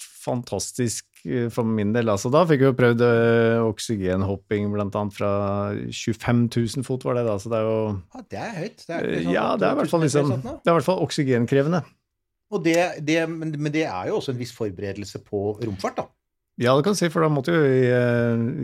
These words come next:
Speaker 1: i s-, kammer og teste
Speaker 2: Ja.
Speaker 1: hvil-, hvilke symptomer man får på hypoksi, for jeg var da, hadde jo utgangspunktet medisinske ansvar ombord, så jeg måtte jo vite hva hver og en,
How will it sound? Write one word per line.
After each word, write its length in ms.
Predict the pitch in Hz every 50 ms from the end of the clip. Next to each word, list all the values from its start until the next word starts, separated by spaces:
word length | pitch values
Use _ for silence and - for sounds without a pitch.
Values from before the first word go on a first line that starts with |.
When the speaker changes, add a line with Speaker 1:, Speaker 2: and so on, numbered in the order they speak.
| 127
Speaker 1:
i 100 | 123 120 120 120 120 120
s-, 320 | 123 131 - - - - - _ _ _ - - 294 285 - - - - - - - -
kammer 380 | 120 110 110 110 117 120 120 123
og 60 | -
teste 320 | - 117 - - - - 107
Speaker 2:
Ja. 540 | 107 110 110 110 110 110 110 107 104 107
Speaker 1:
hvil-, 240 | 110 104 113 123 120 101
hvilke 220 | 117 98 117 110
symptomer 420 | 113 107 107 - 104 98 98 104
man 160 | 104 104 101 -
får 160 | 107 95 -
på 140 | - - -
hypoksi, 460 | 98 - 110 101 - - - 131 147 147
for 160 | 123 - 127
jeg 80 | 127
var 160 | 120 113 117 110
da, 140 | 110 104 101 101 101 - _ _ _ _ _ _ _ _ _ _ _ _ - - - - 269 233 - 185 139
hadde 160 | 123 120 120
jo 120 | 120 113 98
utgangspunktet 420 | 104 101 98 - 104 95 - 104
medisinske 400 | 107 104 - 104 98 87 - 117
ansvar 460 | 107 104 98 87 - - 95 95 98 101
ombord, 300 | 101 101 131 147 143 -
så 80 | 139
jeg 80 | 123 120
måtte 180 | 110 - 117 110
jo 80 | 110
vite 320 | 110 110 92 85 - 101 98
hva 140 | 95 95 101
hver 300 | 101 98 92 95 101 110
og 80 | 107 113
en, 380 | 101 98 95 98 101 98 101